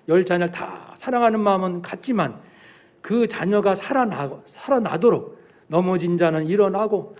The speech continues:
아픈 자는 치유되도록 아픈 자에게 더 신경을 쓰고 더 물질을 사용하는 것이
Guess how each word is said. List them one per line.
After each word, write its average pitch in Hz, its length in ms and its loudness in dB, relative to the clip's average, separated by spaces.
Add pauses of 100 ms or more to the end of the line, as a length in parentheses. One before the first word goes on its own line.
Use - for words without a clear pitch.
(120)
아픈 175 340 0
자는 196 280 2
치유되도록 233 760 0 (320)
아픈 202 360 -2
자에게 185 340 2
더 - 420 -4
신경을 240 520 0
쓰고 160 440 -8 (280)
더 208 220 4
물질을 214 440 2
사용하는 208 520 0
것이 220 360 0